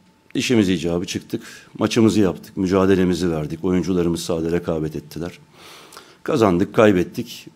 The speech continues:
Bunlar hep bugüne kadar olan ve bundan sonra da olacak şeyler. En iyi şekilde işimizi yapmaya devam edeceğiz her zaman olduğu gibi. Ama görüyorsunuz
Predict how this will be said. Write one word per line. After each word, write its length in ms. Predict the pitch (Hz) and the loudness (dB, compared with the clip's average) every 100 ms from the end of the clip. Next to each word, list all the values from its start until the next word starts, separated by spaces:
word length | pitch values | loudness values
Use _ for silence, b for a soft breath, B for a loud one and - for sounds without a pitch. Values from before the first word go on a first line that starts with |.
| - | -4
Bunlar 320 | 110 98 98 | 0 2 2
hep 220 | 110 110 - b b b b b b b b b b _ _ _ - | 0 -2 -20 b b b b b b b b b b _ _ _ 0
bugüne 340 | 120 117 107 | 6 6 6
kadar 220 | 110 107 | 4 4
olan 260 | 104 113 117 | 6 6 4
ve 80 | 107 | 6
bundan 240 | 107 107 | 6 4
sonra 220 | 98 98 | 4 2
da 60 | 131 | 4
olacak 320 | 110 104 98 | 6 6 4
şeyler. 420 | - 90 85 85 - | 2 0 0 -2 2
En 120 | 117 | 4
iyi 100 | 110 | 4
şekilde 380 | 98 90 98 104 | 2 -2 0 0
işimizi 340 | 90 95 107 | 0 0 2
yapmaya 380 | 104 87 104 107 | 2 2 0 4
devam 260 | 104 104 | 4 4
edeceğiz 440 | 98 73 87 95 - | 2 -2 -8 -8 -6
her 120 | 92 | -4
zaman 280 | 87 87 80 | 0 0 -2
olduğu 260 | 82 76 82 | -4 -4 -6
gibi. 240 | 80 101 - - b b b b b b b _ _ _ | -6 -6 -12 -20 b b b b b b b _ _ _
Ama 320 | 123 104 120 107 - _ _ _ | 2 4 2 -2 -16 _ _ _
görüyorsunuz 840 | 120 110 104 101 95 104 - - | 4 6 6 2 -4 -4 -6 -16